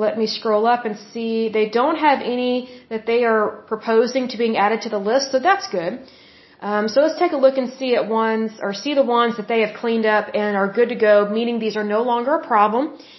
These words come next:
and they are no longer considered a toxic hazardous waste site in terms of Superfund sites. So the first one that was cleaned up and good to go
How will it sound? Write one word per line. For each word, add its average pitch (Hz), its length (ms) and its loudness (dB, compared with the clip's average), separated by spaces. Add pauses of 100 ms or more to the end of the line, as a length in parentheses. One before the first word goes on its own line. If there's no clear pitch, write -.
(380)
and 226 180 0
they 226 80 6
are 226 140 4 (140)
no 254 40 4 (200)
longer 247 280 0 (140)
considered 226 640 -2 (200)
a 220 140 0
toxic 226 500 -2
hazardous 208 580 0 (120)
waste 202 280 -4
site 254 340 0 (280)
in 214 140 -6
terms 226 340 0
of 208 80 2 (120)
Superfund 247 560 0
sites. 294 320 -4 (600)
So 226 100 4
the 226 140 -2 (100)
first 269 240 2
one 269 220 2
that 240 140 2
was 220 140 -10
cleaned 262 180 2
up 254 100 -2
and 240 140 -4
good 226 80 2
to 220 120 -4 (100)
go 220 40 4